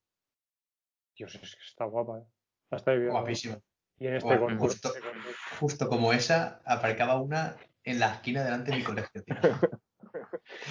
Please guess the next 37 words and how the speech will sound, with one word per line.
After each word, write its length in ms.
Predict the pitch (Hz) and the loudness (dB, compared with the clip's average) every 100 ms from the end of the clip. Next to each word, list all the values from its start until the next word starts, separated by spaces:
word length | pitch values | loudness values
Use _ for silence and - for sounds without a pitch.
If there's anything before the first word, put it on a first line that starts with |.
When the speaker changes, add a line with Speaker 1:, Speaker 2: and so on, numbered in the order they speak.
| - - | -12 -4
Speaker 2:
Pero, 140 | 110 | 4
guau, 260 | 113 127 123 | 4 4 2
la, 180 | 117 123 | -2 -2
la 200 | 123 - | -2 -2
tengo 220 | 147 139 | 0 0
ahí, 300 | 135 147 143 - | 0 -2 -8 -10
pues, 160 | 120 | -8
enfocada 600 | 123 - 120 117 131 139 | -6 -4 0 2 2 2
ahora 220 | 135 110 104 | 0 -2 0
mismo. 500 | 143 110 - - - - _ | 0 0 -6 -16 -18 -20 _
Speaker 1:
Bueno, 320 | 135 131 123 - - | 6 8 6 0 0
amarilla 500 | 143 127 139 147 147 | 4 8 8 10 8
y 40 | 139 | 6
negra, 380 | 127 117 120 120 | 2 2 0 0
creo 180 | 135 | 0
que 340 | 135 139 135 131 | 2 2 2 0
mis 160 | 127 - | -4 -2
colores 340 | 131 135 135 | 2 2 4
favoritos. 500 | 131 123 113 110 113 - _ _ | 2 0 -2 -8 -12 -16 _ _
<laughs> 760 | - - - - - - - - - _ - _ _ _ - - - - - | -6 -6 -8 -2 0 0 -4 -18 -20 _ -20 _ _ _ -16 -16 -16 -14 -8
Speaker 2:
Amarilla 380 | 120 113 120 139 | -4 -2 0 0
y 20 | |
negra, 240 | 147 208 | 2 0
pero 300 | 151 113 113 | 2 0 0
es-, 280 | 117 101 - | -4 -6 -6
esa 200 | 110 110 | -4 -2
moto 160 | 117 - | -2 -2
tenía 200 | 160 165 | 2 4
algo 120 | 165 | 6
de 80 | 160 | 6
verde 180 | 139 139 | 6 4
también, 320 | 147 117 143 | 4 2 0
¿no? 100 | 123 | 0
En 80 | 165 | 0
esa... 220 | 143 139 | 0 0
En 120 | 120 | 0
esa 520 | 113 117 110 107 107 | 2 2 2 2 -2